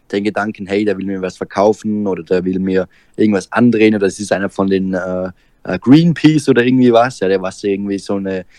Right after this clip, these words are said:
äh, ja, so eine Spende abdrehen will.“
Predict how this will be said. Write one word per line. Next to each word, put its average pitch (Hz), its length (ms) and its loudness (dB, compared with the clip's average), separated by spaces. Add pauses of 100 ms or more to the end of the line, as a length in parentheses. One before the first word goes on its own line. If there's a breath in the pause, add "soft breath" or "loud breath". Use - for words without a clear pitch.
(240 soft breath)
äh, 90 600 -2
ja, 92 180 -2
so 101 140 -8
eine 90 220 -6
Spende 117 460 2
abdrehen 104 480 -2
will.“ 117 220 2